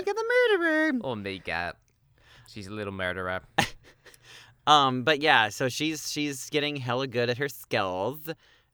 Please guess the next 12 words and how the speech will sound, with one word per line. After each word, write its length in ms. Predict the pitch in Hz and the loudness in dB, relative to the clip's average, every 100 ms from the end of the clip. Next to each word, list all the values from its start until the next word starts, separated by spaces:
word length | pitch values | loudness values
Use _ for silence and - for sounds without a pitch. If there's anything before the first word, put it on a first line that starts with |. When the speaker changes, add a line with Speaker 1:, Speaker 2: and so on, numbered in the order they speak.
| _ - | _ 0
Speaker 1:
and, 920 | 113 107 101 98 98 98 101 101 - - _ _ 117 | 2 2 0 -2 -4 -8 -8 -10 -14 -20 _ _ -2
um, 500 | 113 107 104 98 101 - | 2 2 2 -2 -10 -6
they're, 320 | 117 117 - | -2 -2 -2
they're 220 | 117 110 | -2 -2
doing 380 | 101 117 113 110 | -2 -4 -4 -6
a 40 | |
good 220 | 95 104 92 | -4 -4 -2
job 320 | 104 98 92 | 2 2 2
of, 260 | 92 87 - _ | -4 -6 -18 _
of, 360 | 98 92 87 82 - _ _ _ - | -6 -4 -6 -12 -20 _ _ _ -6
I 120 | 95 | -6
think, 440 | 95 87 82 - | -6 -8 -8 -16